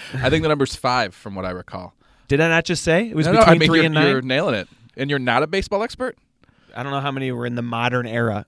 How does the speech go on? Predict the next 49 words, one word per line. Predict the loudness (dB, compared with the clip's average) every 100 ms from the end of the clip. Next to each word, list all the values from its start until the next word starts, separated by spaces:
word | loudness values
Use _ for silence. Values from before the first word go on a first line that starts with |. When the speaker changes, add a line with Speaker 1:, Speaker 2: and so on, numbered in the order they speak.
| -10
Speaker 1:
but | -8 -6
Speaker 2:
Mm. |
Speaker 1:
I | -4
don't | -2
even | -2
know | -2
what | -2 -4 -4
the | -6
modern | -6 -8 -8
era | -8 -8
is. | -8 -10 -8
If | -8 -8
it's | -10
Speaker 2:
Nineteen | -14
hundred | -16 -14 -10
on? | -8 -8 -12 _ -18
Speaker 1:
N-, | -18 -16
I | -16
think | -14 -14
it's | -16
from | -18 -14 -12 -14 -16 -16
nineteen | -12 -12 -12 -12
seventy-six | -12 -12 -14 -14 -12 -12 -16 -20
when | -16
I | -12
was | -12 -14
born | -14 -12 -12 -10
Speaker 2:
Okay, | -10 -8 -12 -12
that |
makes | -12 -12 -12
sense. | -12
Speaker 1:
and | -10
on, | -10 -12 -14
'cause | _ -14
that's | -10
all | -8 -8 -8 -12 -12
that | -12
really, | -10 -10 -12 -16 _ _ _ _ _ _ -10
if | -4
I | -4
saw | -2 -2 -2 -2
it, | -8 -12 _ _ _
it | -20
Speaker 2:
Mm-hmm. | -12 -8
Speaker 1:
was | -8 -10
in | -12 -12
the |
modern | -12 -14 -14 -14
era. | -14 -16 -18